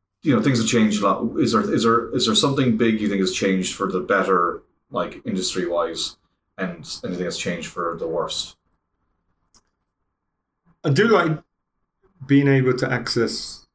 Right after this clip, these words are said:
Speaker 2: Comixology, you know,
Speaker 1: It's
Speaker 2: digital
Speaker 1: great.
Speaker 2: stuff.
Speaker 1: Yeah.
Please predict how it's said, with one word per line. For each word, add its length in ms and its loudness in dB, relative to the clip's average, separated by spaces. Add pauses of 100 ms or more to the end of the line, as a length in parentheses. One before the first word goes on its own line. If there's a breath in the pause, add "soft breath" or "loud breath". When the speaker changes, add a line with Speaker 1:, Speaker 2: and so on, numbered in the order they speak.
(320)
Speaker 2:
Comixology, 760 -4 (540)
you 120 -4
know, 120 -4
Speaker 1:
It's 100 -8
Speaker 2:
digital 240 2
Speaker 1:
great. 120 2
Speaker 2:
stuff. 400 -4 (360)
Speaker 1:
Yeah. 240 -8